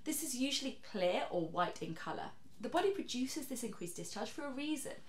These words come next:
It's there to reduce the risk of any infections travelling from the vagina up to the uterus, where your fetus is developing. As you progress in pregnancy, you may see the amount of discharge increasing due to rising estrogen levels.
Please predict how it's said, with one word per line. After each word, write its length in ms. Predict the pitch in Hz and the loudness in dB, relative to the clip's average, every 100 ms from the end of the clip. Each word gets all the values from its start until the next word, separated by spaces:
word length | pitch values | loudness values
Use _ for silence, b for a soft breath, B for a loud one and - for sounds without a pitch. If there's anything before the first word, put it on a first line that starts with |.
| B B - | B B -10
It's 120 | - | 2
there 240 | 262 294 | 8 8
to 140 | 311 247 | 6 0
reduce 340 | 233 240 254 | -4 -2 -4
the 100 | - | -4
risk 220 | 147 - | -6 -6
of 80 | 170 | -8
any 180 | 170 170 | -6 -4
infections 500 | 170 - - - 160 | -4 -6 -6 -6 -6
travelling 440 | - 214 220 277 | -4 -2 -2 -2
from 160 | 269 320 | -2 -2
the 80 | 320 | -2
vagina 460 | 311 196 165 170 - | -2 0 0 -2 -2
up 180 | - - | -4 -4
to 100 | - | -6
the 120 | 185 | -2
uterus, 500 | 165 143 - - - - | -4 -4 -10 -10 -10 -4
where 160 | - 180 | 2 4
your 140 | 180 | 4
fetus 340 | 185 170 - 165 | 0 -4 -8 -10
is 100 | 165 | -10
developing. 480 | - 147 - - - - - B B B B - | -6 -4 -6 -10 -14 -14 -12 B B B B 2
As 180 | 302 339 | 4 4
you 60 | |
progress 440 | 349 233 247 330 320 | 4 4 4 4 2
in 140 | 294 | -2
pregnancy, 480 | 262 185 170 - - | -2 -4 -6 -6 -4
you 160 | 208 220 | 0 2
may 160 | 220 | 2
see 220 | 247 262 | 0 -2
the 100 | 240 | -2
amount 320 | 202 214 294 311 | 0 2 2 0
of 120 | - | -4
discharge 440 | 190 175 160 160 - 233 | -6 -4 -4 -4 -4 -2
increasing 680 | 247 233 - 170 - - - B B | -2 -2 -6 -6 -6 -6 -8 B B
due 140 | - 214 | -2 0
to 200 | - 185 | 0 0
rising 400 | 175 165 170 170 - | 2 2 0 -4 -6
estrogen 360 | 160 - 160 | -8 -8 -6
levels. 180 | 170 - | -6 -6